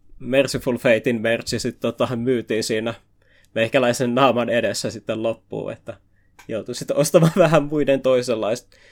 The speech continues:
mu-, toisten, tota, bändien merchia siinä, että mä ostin esimerkiksi, ää, Kreatoria ja King Satanin ja High on Firen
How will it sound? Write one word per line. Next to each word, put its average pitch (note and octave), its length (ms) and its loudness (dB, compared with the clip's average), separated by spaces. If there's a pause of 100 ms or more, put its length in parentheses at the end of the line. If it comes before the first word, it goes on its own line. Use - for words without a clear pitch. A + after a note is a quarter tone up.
(280)
mu-, B2 180 -10 (280)
toisten, A2 420 -2
tota, A2+ 260 -4 (1080)
bändien G#2+ 400 -4
merchia G#2+ 500 -10
siinä, A2+ 280 -8
että A2+ 120 -14
mä A2 120 -8
ostin - 280 -8
esimerkiksi, G#2+ 640 -12 (140)
ää, G#2+ 380 -8 (360)
Kreatoria A2+ 720 -4
ja A2 160 -2 (560)
King A2 220 -4
Satanin G#2+ 540 -4
ja G#2 120 -4
High A2 300 -2
on G2+ 60 -8
Firen F#2+ 540 -8